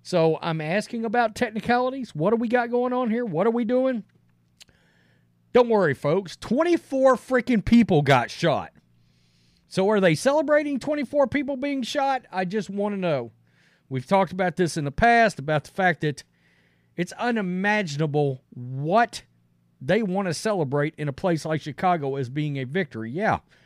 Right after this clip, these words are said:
nobody died. But it's absolutely unacceptable that in the United States of America, twenty-four people could get shot over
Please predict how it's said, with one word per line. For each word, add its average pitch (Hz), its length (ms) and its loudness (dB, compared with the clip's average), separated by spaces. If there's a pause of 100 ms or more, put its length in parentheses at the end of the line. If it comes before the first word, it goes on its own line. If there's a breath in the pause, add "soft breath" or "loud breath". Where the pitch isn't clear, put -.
(160 soft breath)
nobody 202 440 2
died. 160 500 0 (960)
But 180 100 2
it's 185 200 -2
absolutely 196 680 0
unacceptable 170 840 -2
that 151 180 -2
in 156 140 -2
the 156 80 0
United 156 400 -2
States 175 300 -4
of 139 100 -6
America, 170 480 0
twenty-four 180 500 -4
people 156 340 -8
could 135 120 -8
get 160 220 -6
shot 165 440 -2
over 147 380 -4